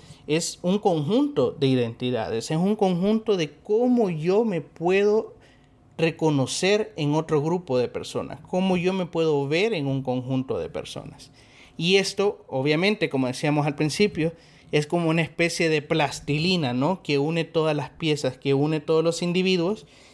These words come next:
y los hace estar en armonía, ¿no? Por ejemplo, si tú estás manejando de noche y encontrás un semáforo que está en rojo, pero no hay nadie que esté esperando en el otro carril para cruzar,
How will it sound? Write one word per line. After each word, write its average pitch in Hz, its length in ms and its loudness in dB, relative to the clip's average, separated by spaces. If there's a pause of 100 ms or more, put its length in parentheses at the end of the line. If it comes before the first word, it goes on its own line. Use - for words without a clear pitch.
(140)
y 170 100 0
los 156 220 2
hace 143 240 0
estar 143 500 0
en 143 200 2
armonía, 123 580 0
¿no? 120 220 -6 (180)
Por 139 100 2
ejemplo, 165 300 0
si 135 160 -6
tú 139 120 0
estás 143 240 0
manejando 143 460 2
de 131 140 2
noche 147 440 0
y 147 120 0
encontrás 127 640 0
un 147 180 0
semáforo 143 760 0 (280)
que - 80 -8
está 143 220 -4
en 143 160 2
rojo, 170 400 0
pero 135 240 0
no 143 380 0
hay 180 180 0
nadie 165 400 0
que 135 80 -2
esté 135 180 -4
esperando 143 720 0 (420)
en 123 200 -4
el 135 180 2
otro 165 300 2
carril 156 420 0
para 123 260 0
cruzar, 160 540 -2